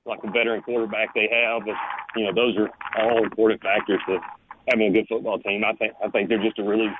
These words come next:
really solid football team, and, uh, you know, like I said, it, it'll be a huge challenge for us.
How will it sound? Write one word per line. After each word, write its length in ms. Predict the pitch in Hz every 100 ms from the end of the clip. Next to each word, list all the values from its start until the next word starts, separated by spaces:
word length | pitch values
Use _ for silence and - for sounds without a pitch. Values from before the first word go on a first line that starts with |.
| - - - _ -
really 200 | 131 143 -
solid 280 | 143 143 -
football 320 | 151 117 107
team, 360 | 113 110 113 110
and, 260 | 101 98
uh, 180 | - 101 92 - - - -
you 100 | 120
know, 160 | 110 117 113 107
like 140 | 113
I 60 | 104 -
said, 240 | 117 117
it, 160 | 113 120
it'll 140 | 113
be 160 | 107 117
a 60 | 104
huge 180 | 120 -
challenge 280 | 110 113 110
for 240 | - 104
us. 60 | 110